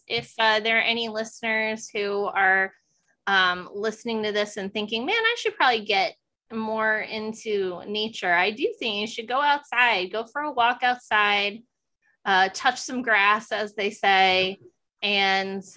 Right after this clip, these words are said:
um, and, uh, look at some birds. Man, birds are awesome. Just watch some birds and squirrels. Be nice to your squirrels.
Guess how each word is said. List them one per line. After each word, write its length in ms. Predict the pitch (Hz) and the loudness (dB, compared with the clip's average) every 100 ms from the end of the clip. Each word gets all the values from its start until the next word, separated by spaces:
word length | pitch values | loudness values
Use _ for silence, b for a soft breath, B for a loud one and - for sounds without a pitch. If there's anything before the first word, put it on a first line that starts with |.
| - | -4
um, 640 | 196 190 185 185 185 185 - | 2 4 2 0 -6 -12 -10
and, 260 | 196 190 196 | -4 -2 -2
uh, 260 | - 196 196 | -4 -4 -2
look 180 | 240 311 | 0 0
at 120 | 359 | 0
some 180 | 427 320 | -2 2
birds. 640 | 220 294 370 - - - 254 | 2 2 0 -6 -12 -16 -8
Man, 280 | 202 254 | -2 -2
birds 260 | 240 269 359 | -2 -4 -4
are 160 | 453 - | -8 -6
awesome. 540 | 151 208 - - - 196 _ | -6 -6 -6 -14 -12 -16 _
Just 220 | - - | -20 -8
watch 200 | 185 196 | -4 -4
some 200 | - 190 | -6 -8
birds 480 | 180 175 180 180 - - | -4 -4 -6 -10 -14 -2
and 160 | 254 | -2
squirrels. 480 | 269 - 208 190 180 | -2 -6 0 2 2
Be 100 | - | -4
nice 320 | 370 392 370 - | 0 0 0 -4
to 60 | |
your 100 | 240 | -6
squirrels. 640 | - - 165 147 175 - | -6 -4 -2 -2 -6 -16